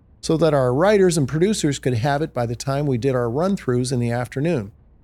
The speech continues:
I discovered early on that Patty had a great laugh,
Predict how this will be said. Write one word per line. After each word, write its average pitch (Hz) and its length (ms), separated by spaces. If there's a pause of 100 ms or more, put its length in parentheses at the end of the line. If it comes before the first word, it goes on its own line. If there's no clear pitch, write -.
(460)
I 220 120
discovered 320 680
early 214 340
on 165 280
that 139 200
Patty 151 420
had 135 200
a 117 60
great 131 340
laugh, 117 540